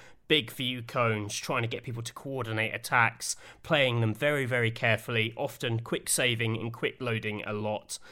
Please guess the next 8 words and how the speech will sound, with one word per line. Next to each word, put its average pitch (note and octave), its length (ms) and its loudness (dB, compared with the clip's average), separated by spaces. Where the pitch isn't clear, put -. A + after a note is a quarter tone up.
Maps - 360 2
that C3+ 100 -6
you'd A2 160 -12
spend G#2 400 0
hours A2+ 680 2
meticulously A#2+ 760 -2
clearing G#2+ 440 -2
out. G#2+ 400 -2